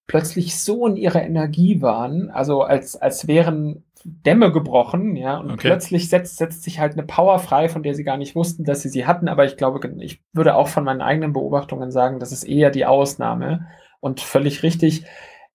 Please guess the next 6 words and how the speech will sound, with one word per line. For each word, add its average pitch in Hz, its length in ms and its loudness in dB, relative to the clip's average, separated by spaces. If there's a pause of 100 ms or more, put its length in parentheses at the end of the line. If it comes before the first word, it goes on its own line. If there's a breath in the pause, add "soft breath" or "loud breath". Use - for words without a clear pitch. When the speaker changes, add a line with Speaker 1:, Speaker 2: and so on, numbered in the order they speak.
(400)
Speaker 1:
Der, 175 320 2 (260)
der, - 220 -12 (220)
ich 170 200 0
hatte 196 180 0
natürlich 160 520 -2
auch 147 320 0